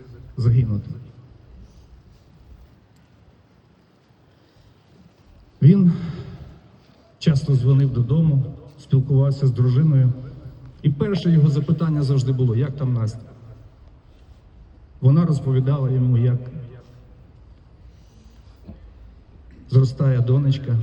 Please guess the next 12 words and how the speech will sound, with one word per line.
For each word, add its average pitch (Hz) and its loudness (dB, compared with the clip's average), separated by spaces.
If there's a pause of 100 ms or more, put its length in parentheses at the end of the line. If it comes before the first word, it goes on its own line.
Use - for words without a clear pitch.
(1500)
відсилала 160 2
фото, 147 0 (480)
відео. 135 4 (3500)
І 135 4 (1400)
Саша 165 0
завжди 139 2
мріяв 151 2
показати 143 0
донечці 131 0 (140)
море. 117 0 (1900)
Наступного 147 0
року 151 0